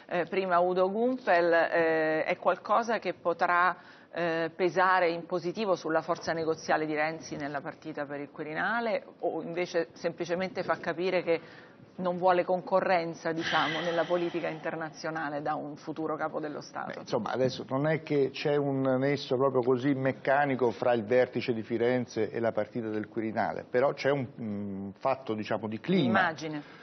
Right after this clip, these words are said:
Speaker 2: Di clima, di clima politico, cioè non solo, non è solo una questione di sostanza, e cioè il fatto che <clears throat> Renzi e il governo italiano adesso,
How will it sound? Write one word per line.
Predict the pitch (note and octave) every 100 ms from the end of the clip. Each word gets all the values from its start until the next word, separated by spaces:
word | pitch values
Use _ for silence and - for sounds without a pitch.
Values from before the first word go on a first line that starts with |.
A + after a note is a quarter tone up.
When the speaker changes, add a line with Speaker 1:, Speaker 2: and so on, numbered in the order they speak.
| - - -
Speaker 2:
Di | B2+
clima, | - D3 F#3+ D3+
di | A#2
clima | C3 D#3 B2+
politico, | D3+ A3+ E3 G#2+ G#2
cioè | G2+
non | G#2 G#2+ A#2
solo, | B2 B2 A2+
non | A2+ G#2+ G#2+
è | A#2+
solo | - A#2+ A2+ A2 A2
una | -
questione | A2+ C#3
di | A#2
sostanza, | A#2+ - A#2 G#2+ B2 E3 D#3 - - - - -
e | -
cioè | - D#3+
il | D#3
fatto | D#3 D#3 E3 F3+
che | C3+ C3+ C3 -
<clears throat> | -
Renzi | G#3+ A3 G3+ E3 C#3 B2+ E3 D3+ C3 D3
e |
il | C#3
governo | D#3+ F3 B2+
italiano | C#3+ F#3+ F#3+ C3+ F3+ D#3+
adesso, | C3 C3 - G#2+